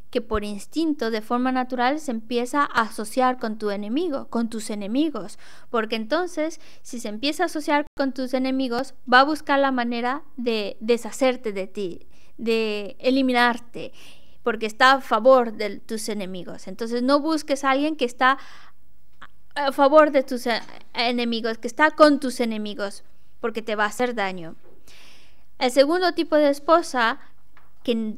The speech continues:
tienes que evitar es aquella que desprecia a su marido, en el sentido de que está todo el tiempo diciendo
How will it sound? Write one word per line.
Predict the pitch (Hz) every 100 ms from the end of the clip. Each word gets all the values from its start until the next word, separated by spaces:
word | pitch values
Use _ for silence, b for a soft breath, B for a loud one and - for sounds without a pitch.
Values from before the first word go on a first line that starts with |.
| -
tienes | 262 285 330 311 302 -
que | - 247
evitar | 240 247 285 247 285 - b b b b
es | - 262 320
aquella | 320 320 302 302 302
que | 294 262 247 240 - -
desprecia | 226 240 233 - 311 339 339 - 240 220 247 -
a | 220
su | 220 220
marido, | 190 190 196 160 -
en | 220
el | 214
sentido | 214 202 240 240 277
de | 277 254
que | 220
está | 214 - 262 269
todo | 294 285 277 269
el | 285 254
tiempo | 294 277 269 277
diciendo | 240 254 240 233